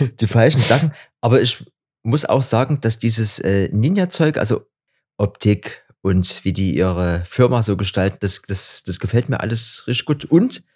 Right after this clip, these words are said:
ich als Ne A sieben drei User habe ja dort die Möglichkeit, wie du vier K hundertzwanzig, ne? Das ist ja quasi,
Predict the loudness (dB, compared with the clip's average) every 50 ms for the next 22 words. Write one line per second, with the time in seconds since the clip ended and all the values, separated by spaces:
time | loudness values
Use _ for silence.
0 | _ _ _ _ _ -2 -2 -2 0 0 -2 -2 0 2 2 2 2 2 0 -4
1 | -10 _ _ _ _ _ -2 0 0 0 0 0 -2 -2 -4 -2 0 0 2 2
2 | 2 0 0 0 -2 -2 -2 -6 -10 _ _ _ _ _ _ _ _ _ _ _
3 | -2 0 0 2 0 0 0 0 0 0 0 -2 -2 -2 -2 -4 -4 -4 -2 -2
4 | -2 -2 0 0 -2 0 2 0 0 2 0 -2 -2 -2 -2 -2 -2 0 -2 -2
5 | -2 -2 -2 -4 -6 -4 -4 -4 -6 -6 -6 -8 -8 -6 -4 -2 -2 -2 -4